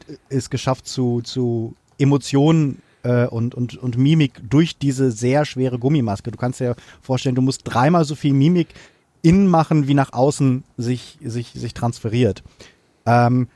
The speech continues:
also die Masken galten schon damals als, als, als sehr gut und waren sicherlich auch einer der größten, äh, Budgetpunkte.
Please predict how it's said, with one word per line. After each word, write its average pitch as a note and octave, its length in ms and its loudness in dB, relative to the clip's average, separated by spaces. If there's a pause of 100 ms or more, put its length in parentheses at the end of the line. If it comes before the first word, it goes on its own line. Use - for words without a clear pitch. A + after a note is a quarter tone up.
(140)
also A#2+ 120 -4
die C3+ 60 0
Masken D3 360 2
galten D3 300 0
schon C3+ 180 -2
damals E3 560 0
als, C3+ 320 -4
als, B2+ 360 -6
als B2 240 -4
sehr A#2 160 2
gut D#3+ 360 0
und C3+ 180 -2
waren C3 280 2
sicherlich B2+ 380 0
auch G#2+ 80 -8
einer A#2+ 200 0
der A#2 120 -2
größten, B2+ 640 0
äh, A2+ 200 -2
Budgetpunkte. C#3+ 840 0